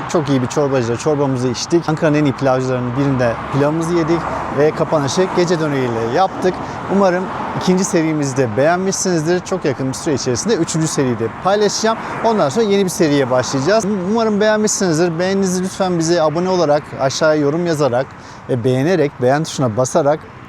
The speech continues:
gösterebilirsiniz. Ee, bir sonraki serimiz, yani üçüncü serimizde neler olsun isterseniz siz de özellikle Ankaralılardan yorumlara bekliyorum. "Bunu da ekle, bunu da ekle." derseniz, mesela benim aklımda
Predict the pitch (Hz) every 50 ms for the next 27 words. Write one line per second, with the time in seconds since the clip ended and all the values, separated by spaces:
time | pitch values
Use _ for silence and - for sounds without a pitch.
0 | - 135 147 139 - - 151 156 160 139 143 151 170 165 - - 151 135 151 170
1 | - - - - - - - - 131 127 135 196 240 226 - 208 190 165 160 147
2 | - - - 165 165 165 165 143 139 160 151 143 143 139 139 139 139 135 - 165
3 | 185 196 - - 175 143 143 143 135 127 123 123 120 113 127 139 160 147 107 120
4 | 127 139 156 185 196 180 156 135 - - 127 120 110 - - 131 120 120 - -
5 | 127 131 160 185 - - - - 160 160 139 131 127 139 143 - - 123 117 135
6 | 143 139 - 120 120 135 143 - - 143 131 127 127 123 120 120 113 123 147 170
7 | 175 - - - - - 127 135 143 151 151 139 127 127 120 120 156 170 - 175
8 | 175 165 156 165 165 175 - - - - - 123 147 170 180 160 165 147 135 151
9 | 151 135 151 170 170 160 151 143 - 139 135 131 156 160 170 - - 139 131 143
10 | 143 135 135 127 - 151 135 131 135 160 165 170 151 143 131 127 - 143 135 139
11 | 147 180